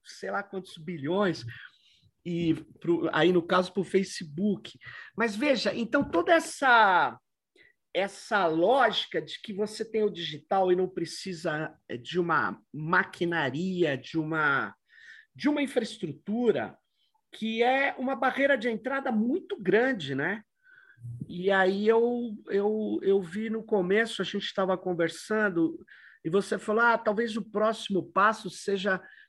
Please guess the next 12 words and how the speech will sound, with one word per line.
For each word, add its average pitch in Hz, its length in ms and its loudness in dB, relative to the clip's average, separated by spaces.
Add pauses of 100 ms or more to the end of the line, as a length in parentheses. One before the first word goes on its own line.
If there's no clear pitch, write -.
(560)
como 285 640 0 (880)
atuar 220 720 4
nesse, 220 720 -4
como 226 220 -2
reconfigurar 220 920 0
as 214 180 -2
tecnologias." 208 800 2
Você - 140 -2
não, 302 160 0
vocês 277 320 -6
não 349 100 -4
chegaram, 185 680 4